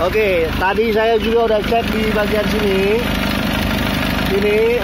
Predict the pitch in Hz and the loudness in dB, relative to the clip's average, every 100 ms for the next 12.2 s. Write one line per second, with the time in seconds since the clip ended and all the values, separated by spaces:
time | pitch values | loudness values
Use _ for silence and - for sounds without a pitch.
0 | 202 208 208 220 233 240 240 226 220 214 | 2 2 4 4 4 2 2 2 2 2
1 | 196 202 220 190 190 214 214 208 196 190 | 2 2 2 2 2 4 4 2 2 0
2 | 190 190 196 190 190 196 202 196 185 196 | 0 2 2 2 0 2 2 2 2 2
3 | 196 190 208 214 190 190 190 185 190 190 | 2 2 2 2 2 2 2 2 2 0
4 | 185 175 196 214 - - - - 196 208 | 0 2 2 0 -2 -2 -2 -2 0 2
5 | 208 208 214 - 208 226 220 220 240 226 | 4 2 0 0 0 2 2 2 2 2
6 | 226 233 196 214 208 196 220 214 202 190 | 2 2 2 2 0 0 0 0 2 2
7 | 180 151 123 220 233 240 214 202 208 202 | 2 0 -4 -6 -4 -2 -2 -2 0 0
8 | 202 208 226 233 220 202 185 196 196 196 | 0 0 0 0 0 0 0 2 2 2
9 | 190 180 180 - 165 170 175 170 170 175 | 0 -2 -4 -4 -2 0 0 -2 -2 -2
10 | 170 180 175 170 180 190 170 156 139 147 | -2 -2 -2 -4 -4 -2 0 -2 -2 -2
11 | 147 151 156 156 139 139 131 - 127 143 | 0 -2 0 0 0 -2 -2 -4 -2 -2
12 | 143 147 | -2 -2